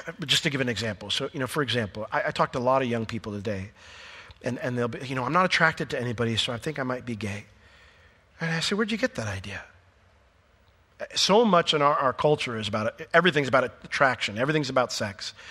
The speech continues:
you know? And, and so if you're not attracted to, to someone of the opposite sex, well, then you must be attracted to something else. God forbid that you just grow up as a person, "I'm not really attracted to anybody right now," you know? We, we are not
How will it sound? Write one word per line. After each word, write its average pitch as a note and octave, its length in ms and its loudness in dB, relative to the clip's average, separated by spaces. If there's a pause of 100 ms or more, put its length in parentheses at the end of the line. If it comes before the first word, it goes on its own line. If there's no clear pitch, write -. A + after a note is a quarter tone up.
(240)
you B2+ 100 -4
know? B2+ 180 0
And, D3 120 0
and D#3+ 120 -4
so - 120 2
if A#2+ 100 0
you're C3+ 60 0
not A3 160 10
attracted B3+ 400 4
to, E3 220 2
to D#3 300 8
someone F3+ 240 4
of D#3 40 6
the D#3+ 60 10
opposite D#3+ 320 4
sex, C#3 280 2
well, B2+ 100 0
then D3 220 6
you C#3+ 100 0
must E3 240 4
be F3 60 -2
attracted D#3+ 400 0
to B2+ 60 -8
something C#3+ 340 2
else. A#2 380 -2 (680)
God F#3 220 10
forbid A3+ 380 10
that D#3+ 60 0
you E3 100 0
just E3 180 0
grow E3+ 220 10
up F#3 120 6
as E3+ 120 6
a E3+ 40 0
person, F#3+ 340 6
"I'm D3+ 120 8
not G#3 120 8
really A3+ 120 10
attracted A#3+ 340 4
to D3 60 4
anybody C3+ 240 6
right B2+ 200 6
now," A2 300 0
you G#2 60 -6
know? F3+ 220 4 (1200)
We, G#3 100 6
we A#3 160 8
are C#4 60 10
not D4 180 10